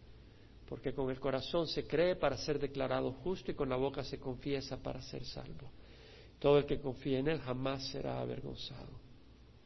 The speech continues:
Ora conmigo, si ese es tu deseo. Ahí donde estás puedes orar conmigo. Padre Santo, te ruego perdón por mis pecados. Realmente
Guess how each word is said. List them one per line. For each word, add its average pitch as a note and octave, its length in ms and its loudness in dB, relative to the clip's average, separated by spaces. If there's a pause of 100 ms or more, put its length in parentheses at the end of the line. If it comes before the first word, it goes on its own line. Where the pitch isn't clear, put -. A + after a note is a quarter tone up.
(760)
Ora D#3+ 240 6
conmigo, D#3 480 4 (680)
si - 220 -2
ese C3 200 2
es - 100 -4
tu B2+ 140 -2
deseo. B2+ 480 -6 (1040)
Ahí C#3 160 4
donde D3+ 220 6
estás D3 380 6
puedes C#3 340 2
orar C3+ 280 4
conmigo. C3 500 -2
Padre D#3+ 320 12
Santo, E3+ 440 6
te D#3+ 120 4
ruego D3+ 300 8
perdón C#3+ 420 6
por D3 140 2
mis C3+ 180 0
pecados. D3 680 2 (920)
Realmente E3 920 10